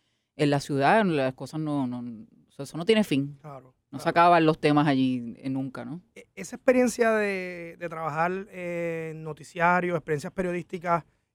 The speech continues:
Speaker 2: eh, de esa magnitud, de, de alcance internacional, de experiencias como, como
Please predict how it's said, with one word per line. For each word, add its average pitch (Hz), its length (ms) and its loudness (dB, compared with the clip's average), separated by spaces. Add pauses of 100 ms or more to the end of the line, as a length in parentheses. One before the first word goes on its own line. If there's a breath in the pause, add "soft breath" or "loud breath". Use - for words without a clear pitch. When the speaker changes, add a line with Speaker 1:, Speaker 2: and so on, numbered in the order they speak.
Speaker 2:
eh, 156 260 -4
de 156 100 -2
esa 180 180 -8
magnitud, 185 840 -2
de, 151 200 -10
de 147 120 -20
alcance 143 360 -18
internacional, 165 760 -8
de 160 60 -8
experiencias 147 420 -14
como, 170 540 -2
como 151 480 -4